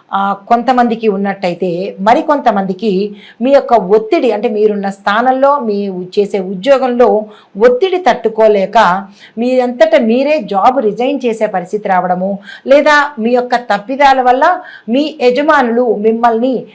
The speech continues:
జాబ్ నుంచి తీసే పరిస్థితి, ఆ, ఈ రాహు ప్రభావం కానీ, కేతు ప్రభావం వల్ల కానీ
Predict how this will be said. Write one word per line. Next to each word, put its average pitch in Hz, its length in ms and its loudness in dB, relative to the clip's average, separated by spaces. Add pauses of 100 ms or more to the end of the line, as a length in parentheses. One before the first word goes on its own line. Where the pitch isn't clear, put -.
(160)
జాబ్ 247 340 4
నుంచి 330 280 -4
తీసే 349 420 -2
పరిస్థితి, 214 760 -4 (360)
ఆ, 190 220 0
ఈ 196 300 -2
రాహు 220 340 0
ప్రభావం 220 520 0
కానీ, 208 320 -2
కేతు 226 320 -2
ప్రభావం 196 460 -2
వల్ల 185 180 -2
కానీ 190 500 -4